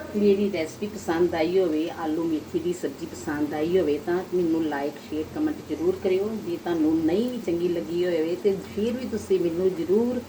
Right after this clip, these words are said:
ਕੁਮੈਂਟ ਕਰਕੇ ਲਿਖ ਦਿਆ ਕਰੋ ਵੀ ਸਾਨੂੰ ਤੁਹਾਡੀ ਰੈਸਪੀ ਪਸੰਦ ਆਈ ਹੈ ਜਾਂ ਨਹੀਂ। ਬਾਏ।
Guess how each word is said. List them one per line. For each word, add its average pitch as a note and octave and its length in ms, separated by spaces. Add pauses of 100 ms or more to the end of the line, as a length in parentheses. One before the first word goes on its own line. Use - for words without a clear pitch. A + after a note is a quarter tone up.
(520)
ਕੁਮੈਂਟ G3+ 260
ਕਰਕੇ E3 300
ਲਿਖ D#3+ 200
ਦਿਆ D#3+ 220
ਕਰੋ E3 300
ਵੀ E3+ 200
ਸਾਨੂੰ F3 240
ਤੁਹਾਡੀ E3 540
ਰੈਸਪੀ E3+ 300
ਪਸੰਦ D3+ 440
ਆਈ D3+ 240
ਹੈ E3+ 100
ਜਾਂ C#3+ 160
ਨਹੀਂ। - 220 (1300)
ਬਾਏ। F#3+ 840